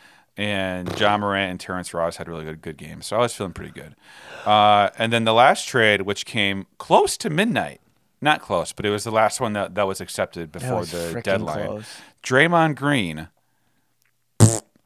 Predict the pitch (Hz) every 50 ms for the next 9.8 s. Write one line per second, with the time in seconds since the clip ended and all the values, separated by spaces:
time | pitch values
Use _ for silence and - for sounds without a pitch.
0 | _ _ _ _ _ _ _ _ - - - 110 113 110 104 101 95 92 87 -
1 | _ _ - - - - - - - - - - - - - 131 120 120 120 113
2 | - - 117 110 98 92 95 82 - - - - - _ _ _ _ _ _ _
3 | _ _ _ _ _ _ _ _ _ _ _ _ _ _ _ _ _ _ - 110
4 | 110 107 107 104 101 101 101 98 95 95 69 67 - _ _ _ _ _ _ _
5 | - 110 110 110 127 139 147 156 165 170 165 - - - - 117 120 120 113 -
6 | 135 120 - - 123 110 - - - 113 104 101 98 - - - 101 101 98 95
7 | 95 92 90 87 98 95 95 98 107 104 104 107 104 - - - - 107 104 101
8 | 101 101 - - 101 104 104 98 82 87 92 92 95 98 101 101 104 104 104 101
9 | 98 95 98 101 - - - - 113 104 101 98 95 95 92